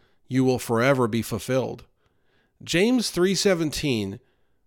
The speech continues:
mentions God, godly wisdom. James three seventeen, "But the wisdom that is from above is first pure,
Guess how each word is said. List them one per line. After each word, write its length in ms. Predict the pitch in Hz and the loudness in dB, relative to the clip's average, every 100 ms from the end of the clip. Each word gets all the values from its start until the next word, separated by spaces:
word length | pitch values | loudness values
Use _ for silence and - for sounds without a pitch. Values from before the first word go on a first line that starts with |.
| _ | _
mentions 460 | 135 143 147 143 104 | -4 -2 -2 -2 -2
God, 460 | 123 120 131 123 - | -2 0 0 -4 -4
godly 320 | 123 131 135 | 0 2 2
wisdom. 540 | 120 123 117 95 87 92 - | 2 2 0 -4 -10 -12 -4
James 340 | 131 165 147 | 0 0 -2
three 160 | 151 139 | -2 0
seventeen, 540 | 160 131 123 120 98 - - - | 0 0 0 -2 -4 -10 -12 -6
"But 140 | 135 | 0
the 100 | 143 | 0
wisdom 480 | 123 165 196 214 202 | 4 4 6 6 4
that 140 | 151 | 4
is 120 | 131 | 0
from 680 | - - - - - 165 165 - | -4 -14 -20 -6 0 0 0 0
above 760 | 131 113 120 147 110 113 117 - | 0 0 2 2 4 0 -4 -4
is 220 | 131 110 | -4 -2
first 480 | - 127 120 - - | -2 -2 -2 -6 -12
pure, 580 | - 165 127 104 120 | -4 0 2 2 0